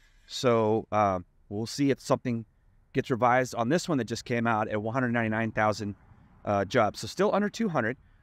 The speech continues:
Wage inflation growth. Remember we talked about that being a sticky component of inflation that the Fed is trying to fight? And, um, uh, it was up four percent year over year.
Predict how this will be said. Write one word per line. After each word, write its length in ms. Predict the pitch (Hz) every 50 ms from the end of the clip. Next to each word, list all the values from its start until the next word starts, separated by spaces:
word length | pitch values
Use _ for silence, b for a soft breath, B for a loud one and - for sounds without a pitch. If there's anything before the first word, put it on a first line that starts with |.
| _ _ -
Wage 460 | 117 113 117 160 208 254 254 247 208
inflation 480 | 208 180 - - 185 170 170 - 160 147
growth. 240 | 107 104 98 85 -
Remember 200 | 110 131 160 160
we 80 | 156
talked 280 | - - 143 139 143 -
about 200 | 131 110 95 -
that 160 | - 90 87
being 180 | 95 110 101 95
a 20 |
sticky 320 | 90 - - 113 - - -
component 440 | - 104 90 104 104 107 107 95
of 80 | 85 85
inflation 500 | 85 82 - - 98 98 101 - - 110
that 80 | 95 78
the 80 | -
Fed 240 | - - 101 95 95
is 80 | 95 -
trying 160 | - 101 92
to 40 | 82
fight? 240 | - - 123 147 - _ _ _ _ _ _ _ _ _ _ _ -
And, 420 | 92 101 104 104 101 101 101 - -
um, 440 | - 101 101 101 92 95 92 90 90 _ _ _ _ _ _ _ _ _ _ - - _ _ -
uh, 340 | 113 101 92 92 90 87 87 -
it 80 | 120 127
was 180 | 127 113 107
up 140 | 120 120 -
four 240 | - - 135 143 143
percent 380 | - 139 - - - 147 - _ _
year 180 | - 95 101 101
over 140 | 95 92 92
year. 240 | 87 85 76 87